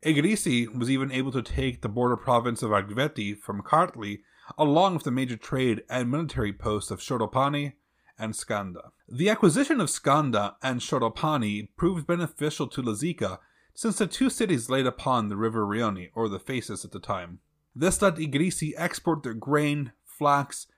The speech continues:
timber, handicrafts, and even their manpower straight to Byzantium, and it was a crucial part of Byzantine influence in the area. In return for these exports,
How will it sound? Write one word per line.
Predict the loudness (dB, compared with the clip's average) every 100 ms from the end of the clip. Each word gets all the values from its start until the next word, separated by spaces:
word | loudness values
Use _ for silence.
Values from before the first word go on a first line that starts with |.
| _
timber, | -2 0 4 2 2 -4 _ _
handicrafts, | -2 0 0 -2 2 2 2 -2
and | 0
even | 0 2
their | 2 2
manpower | 2 2 0 2 2 2
straight | -2 -8 -4 -2 -2
to | -6
Byzantium, | -6 -2 -2 -4 -6 -8 -10 -14 _ _ _ _
and | 0 2 0 -4 _
it | -4
was | -2 -2
a |
crucial | -2 -2 0 -2
part | 2 4 4
of | 2 -2
Byzantine | -2 -2 -4 -4 -4
influence | -4 -6 -8 -8
in | -10 -10
the | -10 -10
area. | -12 -14 -18 _ -8
In | 0
return | 0 2 0 2 0
for | 0 2
these | 2 0
exports, | -4 -6 -2 0 0 -4